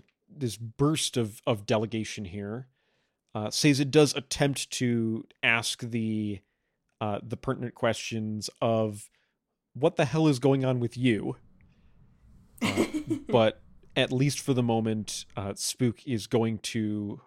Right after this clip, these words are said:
Speaker 1: uh, attempt to, to dodge that question, to put it off just a little bit longer, uh, and says, "I don't know if I can explain. Uh, I'm still trying to figure it out.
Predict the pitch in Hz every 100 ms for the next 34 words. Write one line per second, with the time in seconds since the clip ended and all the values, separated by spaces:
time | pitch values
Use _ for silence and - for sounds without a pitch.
0 | _ 110 - 110 - 127 107 - - 113
1 | 107 104 - 120 113 110 - - - 107
2 | - 104 - - 113 107 - 123 - 113
3 | 110 110 110 104 104 101 98 92 _ _
4 | _ _ _ _ _ - 101 98 - 113
5 | 107 - 113 104 104 98 - - _ _
6 | _ _ 110 107 135 127 123 123 117 120
7 | 110 - 113 101 98 98 95 _ _ _
8 | _ _ _ 101 92 104 - _ - 113
9 | 107 - 131 - 123 110 123 110 110 104
10 | 104